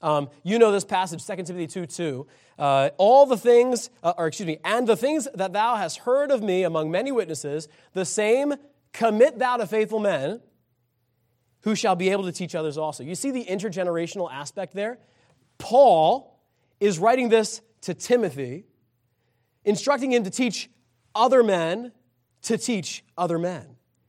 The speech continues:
You see the intergenerational, there's four generations mentioned there, and see that that is what ministry should be.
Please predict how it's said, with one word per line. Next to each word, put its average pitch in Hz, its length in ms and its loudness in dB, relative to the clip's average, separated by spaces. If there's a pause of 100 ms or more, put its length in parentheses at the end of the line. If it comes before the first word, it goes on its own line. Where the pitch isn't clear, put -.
(160)
You 214 100 -6
see 320 140 -4
the 269 160 -4
intergenerational, 247 500 2
there's 196 160 -4
four 330 260 -6
generations 233 540 0
mentioned 247 420 -8
there, 147 320 -6 (540)
and 220 140 -4
see 233 120 -4
that 247 800 -2 (320)
that 269 440 -4
is 190 140 0
what 190 160 -2
ministry 214 420 -6
should 185 220 -14
be. 285 340 -20